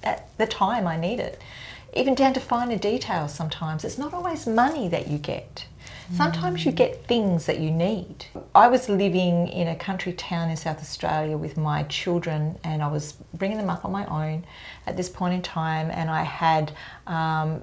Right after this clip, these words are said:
three kids that very close together, and, uh, I wanted a, a house for them, and I had this house in my mind where it had a big garden and it had room for everybody, and it was a certain type of house.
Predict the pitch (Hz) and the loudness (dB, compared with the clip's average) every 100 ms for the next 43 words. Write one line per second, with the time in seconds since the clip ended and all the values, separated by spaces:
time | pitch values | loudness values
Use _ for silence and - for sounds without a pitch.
0 | - - 220 214 208 208 - - 214 196 | -8 -2 0 2 2 -2 -8 -6 0 0
1 | 160 - - - 160 190 185 185 175 170 | 0 -4 -4 -2 0 2 2 2 0 0
2 | 202 180 156 170 247 - - - - - | -2 -2 0 0 0 -2 -12 -14 -14 -10
3 | - 180 175 170 165 165 170 180 165 - | -2 2 4 4 2 0 0 0 0 0
4 | 170 170 185 190 175 165 - 175 - 190 | 0 2 2 2 2 0 -2 -6 -2 0
5 | 170 170 - 165 170 175 175 185 240 285 | 0 0 -4 -2 2 2 2 0 -2 -4
6 | - 196 190 185 175 160 160 165 160 160 | 0 2 2 0 2 2 2 2 2 2
7 | 170 180 170 196 240 226 220 208 214 214 | 0 2 -2 0 -2 2 2 2 0 -4
8 | 220 - - - - 180 170 - - 165 | -8 -14 -16 -16 -8 -2 -2 -2 -2 0
9 | 156 156 - 190 214 214 202 196 185 180 | 2 2 0 2 2 2 -2 -2 0 2
10 | 175 175 175 180 160 156 156 151 170 165 | 4 4 2 0 -2 -2 -2 -2 -4 -2
11 | 160 - 208 185 180 151 135 - 294 220 | -2 0 -2 -2 -4 -6 -8 -4 0 2
12 | 143 - - | 0 -8 -14